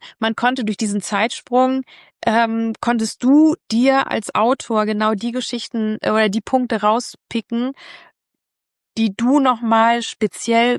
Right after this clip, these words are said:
beleuchtet haben möchtest. Und wenn man diesen Brief genommen hätte und vorgelesen hätte, dann hätte er einen Anfang haben müssen, Mittelteilen und ein Ende, dann hätten bestimmte Punkte drin sein müssen,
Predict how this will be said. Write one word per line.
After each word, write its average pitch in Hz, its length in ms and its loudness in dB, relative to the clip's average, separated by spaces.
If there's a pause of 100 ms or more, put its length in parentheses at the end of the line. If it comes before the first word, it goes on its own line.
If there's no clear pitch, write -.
(100)
beleuchtet 214 500 -2
haben 160 240 -4
möchtest. 156 400 -8
Und 175 140 -4 (280)
wenn 208 120 0
man 233 120 0
diesen 214 220 -2
Brief 233 280 2
genommen 277 340 0
hätte 269 240 0
und 226 100 -2
vorgelesen 202 560 -2
hätte, 208 220 -2
dann 202 140 0
hätte 175 200 -4
er 160 120 0
einen 185 80 -2
Anfang 254 380 -2
haben 214 180 0
müssen, 196 200 -6
Mittelteilen 214 580 -2
und 156 120 -6
ein 180 80 -4
Ende, 302 280 0
dann 196 140 0
hätten 180 220 -4
bestimmte 180 340 -6
Punkte 285 320 -4
drin 226 220 -2
sein 208 200 0
müssen, 202 280 -4